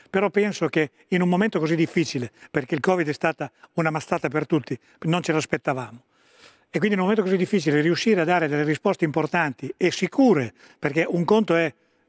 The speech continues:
ho sentito dire, un conto è portare dei documenti, beh, insomma, eh, sicuramente abbiamo fatto un grosso servizio per quelli che sono, per quelli che sono i nostri, i nostri pescatori. Poi mi dovete perdonare, io sono logoroi che mi dilungo, però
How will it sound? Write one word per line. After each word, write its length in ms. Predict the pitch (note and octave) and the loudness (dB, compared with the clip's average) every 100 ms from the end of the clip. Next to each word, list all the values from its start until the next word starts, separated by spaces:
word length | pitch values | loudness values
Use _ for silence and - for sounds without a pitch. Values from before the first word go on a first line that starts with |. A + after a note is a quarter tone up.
| - | -6
ho 100 | E3+ | -2
sentito 420 | F3+ D#3 F3+ D#3+ | 0 0 0 2
dire, 360 | D#3 C#3+ B2 - | 2 2 0 -2
un 140 | E3 | 0
conto 280 | D#3+ G3+ F3+ | 2 2 2
è 60 | D#3 | -2
portare 500 | D#3 D#3+ E3 D3+ B2 _ | -2 0 0 0 -4 _
dei 120 | - D#3+ | 0 2
documenti, 640 | D#3+ - D3+ C3+ B2 E3 - _ _ | 2 2 2 0 0 -4 -6 _ _
beh, 120 | D#3+ | -6
insomma, 360 | - F3 D3+ C#3 _ _ _ _ - | -4 -4 -4 -4 _ _ _ _ -14
eh, 100 | D#4+ | -12
sicuramente 500 | - C#3+ D#3+ F3 F#3 | -10 -2 -2 0 0
abbiamo 200 | D#3 D#3+ | 0 -2
fatto 300 | C#3+ F3 - | -2 -2 -2
un 60 | D3+ | 0
grosso 260 | D#3+ F3 | 0 -2
servizio 420 | D#3+ D#3+ D#3+ G#3 D3+ | -4 -2 0 0 -2
per 120 | D3+ | 0
quelli 180 | E3+ D#3+ | 0 0
che 100 | D3+ | 0
sono, 320 | F3 E3 C#3+ _ _ _ _ | 0 -2 -4 _ _ _ _
per 120 | - | -6
quelli 160 | D3 F3+ | -2 0
che 80 | D#3+ | 0
sono 160 | F#3 | 0
i 60 | E3 | 0
nostri, 340 | E3+ - D#3+ | -2 -2 0
i 20 | |
nostri 240 | D#3 E3 D#3 | 0 0 -2
pescatori. 580 | D#3 - D#3 C#3+ B2 A#2+ _ _ | -2 -4 -4 -4 -6 -10 _ _
Poi 240 | G3 G3+ - _ - | -2 -2 -4 _ -6
mi 100 | D3 | -2
dovete 240 | D3+ D3+ | 0 0
perdonare, 480 | C3+ C#3+ C#3+ D3+ C#3 | -2 -2 0 0 0
io 100 | D3 | 0
sono 320 | - D3 C3 - - | 0 0 0 -4 -8
logoroi 360 | D#3 D3 D3+ F#3 | -4 0 0 0
che 100 | - | -2
mi 120 | D#3+ | 0
dilungo, 320 | E3 D#3+ C3+ | 2 2 0
però 260 | C3 D#3 | 0 0